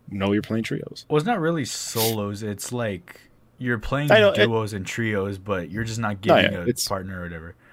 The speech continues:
Speaker 2: Which, that's
Speaker 1: Yeah, yeah,
Speaker 2: interesting,
Speaker 1: that's,
Speaker 2: actually.
Speaker 1: that's what I mean.
Speaker 2: 'Cause imagine doing,
Speaker 1: Mm.
Speaker 2: like, s-, like, no-fill trios.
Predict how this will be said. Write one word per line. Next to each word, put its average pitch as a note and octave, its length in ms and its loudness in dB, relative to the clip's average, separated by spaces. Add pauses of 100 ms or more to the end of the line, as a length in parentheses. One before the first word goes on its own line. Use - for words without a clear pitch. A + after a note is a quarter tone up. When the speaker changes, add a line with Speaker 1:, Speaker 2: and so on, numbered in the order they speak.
(200)
Speaker 2:
Which, C3+ 380 -2
that's F3 160 0
Speaker 1:
Yeah, F3 60 10
yeah, A2+ 60 8
Speaker 2:
interesting, G2+ 300 6
Speaker 1:
that's, G2+ 140 0
Speaker 2:
actually. F#2+ 200 -4
Speaker 1:
that's F2 100 -6
what - 100 -6
I - 40 -10
mean. - 180 -12 (320)
Speaker 2:
'Cause C3 140 -6
imagine F#3 380 2
doing, F3+ 220 2
Speaker 1:
Mm. - 20 0
Speaker 2:
like, A#2+ 320 0
s-, - 340 -8
like, A#2+ 480 4
no-fill C3 640 2
trios. F#2+ 960 -4